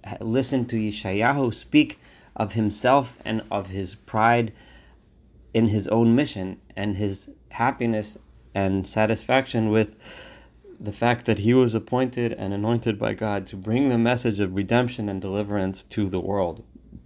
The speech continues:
We continue to hear Yeshayahu speak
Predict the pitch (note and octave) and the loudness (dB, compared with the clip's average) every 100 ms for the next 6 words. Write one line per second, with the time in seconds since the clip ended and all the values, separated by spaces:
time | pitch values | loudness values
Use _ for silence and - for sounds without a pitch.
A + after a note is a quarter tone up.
0 | - - _ - - - - - - - | -20 -20 _ -20 -20 -20 -20 -20 -20 -6
1 | A2+ A2+ A#2 G2+ C3+ D#3+ D3+ A2+ G2+ - | -2 2 4 4 4 6 6 4 0 -8
2 | - _ _ _ _ _ _ _ _ _ | -20 _ _ _ _ _ _ _ _ _
3 | _ _ _ - - - A#2 F2+ A#2+ A2+ | _ _ _ -18 -14 -4 -2 0 2 2
4 | G2+ A2+ G2+ A2+ A2 G#2 G2 - G#2 A#2+ | 0 -2 2 4 4 2 -2 -2 -2 0
5 | - | -4